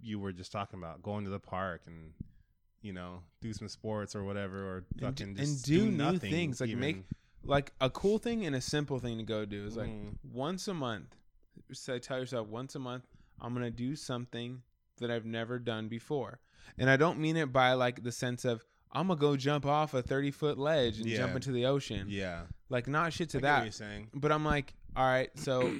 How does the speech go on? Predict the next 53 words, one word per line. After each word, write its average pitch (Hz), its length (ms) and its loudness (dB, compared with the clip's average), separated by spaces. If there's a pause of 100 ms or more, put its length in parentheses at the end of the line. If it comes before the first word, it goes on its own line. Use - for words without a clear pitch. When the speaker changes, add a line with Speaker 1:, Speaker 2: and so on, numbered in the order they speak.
(100)
Speaker 1:
<clears throat> - 180 -20
I've 135 100 -4
been 170 120 2
wanting 143 160 4
Speaker 2:
if 117 40 0
Speaker 1:
to - 20 -6
go 127 80 0
to 113 60 2
the 98 60 -4
Getty, 95 460 -4 (180)
shit 117 200 -10
like 107 180 -10
that. 107 200 -6
Speaker 2:
There 151 100 6
Speaker 1:
Like, 156 80 6
Speaker 2:
you 127 60 4
go. 117 180 4
That's 131 240 -4
one 151 180 2
of, 151 160 -2
one 151 180 -2
of 147 80 -2
the - 20 -8
things 143 160 -4
I'm 127 100 -4
talking 127 180 -6
Speaker 1:
yeah, 113 80 0
Speaker 2:
about, 110 120 -4
Speaker 1:
I've 131 80 4
Speaker 2:
that. 170 60 6
Speaker 1:
been 180 80 4
there 143 80 6
before, 123 260 0
but 120 80 4
I 127 40 4
wanna 117 180 2
go, 117 120 0
I 120 100 0
wanna, 139 240 2
you 151 120 -2
know, 117 180 0
you 127 160 0
wanna, 123 240 2 (640)
I 123 80 4
wanna 131 220 2
go 123 200 0
to 117 100 0
L 120 200 4
A 123 280 8
and 104 100 0
hang 110 240 0
out 107 220 2
and 98 320 -4